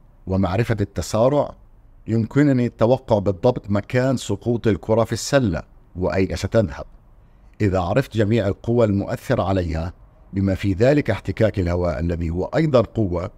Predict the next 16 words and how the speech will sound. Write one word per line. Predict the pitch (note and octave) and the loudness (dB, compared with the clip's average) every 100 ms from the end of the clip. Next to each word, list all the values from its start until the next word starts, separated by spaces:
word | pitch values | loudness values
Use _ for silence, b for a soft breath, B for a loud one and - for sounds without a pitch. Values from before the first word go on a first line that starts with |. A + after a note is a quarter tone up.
| - - - | -20 -20 -6
يمكنني | G2+ G#2 - A#2 G#2+ G#2 G#2 G2+ - - - | -2 -2 2 2 2 2 0 -2 -8 -12 -8
التوقع | - - B2 C3+ - G#2 | -4 0 2 0 2 0
بالضبط | F#2+ G2 F2 C3 D3+ - | 2 -2 0 0 -2 -6
ما | G2+ G#2+ | -2 0
إذا | G#2 G#2+ G2 | 0 -2 -2
كانت | F2+ B2+ C3+ B2 | 0 0 0 0
ستدخل | G#2 B2 - A2 | -2 -4 -2 0
الكرة | G2+ - A2 F#2+ | 0 0 0 0
في | - F#2 | -2 -6
السلة | - - G#2+ G#2+ G#2+ G#2 | -6 -4 -2 0 0 0
أم | F#2 D#2+ | -4 -4
لا. | C#2+ - _ - - - | -6 -10 _ -20 -16 -2
يمكن | C3 E3 B2 A#2 | 2 2 2 0
استخدام | G2+ G#2 G2 C3+ C3 | -2 -6 0 0 0
قانون | - G2+ A#2 A#2 | 0 0 2 2
نيوتن | G#2 A2+ B2 - F#2+ | 2 0 0 -2 -4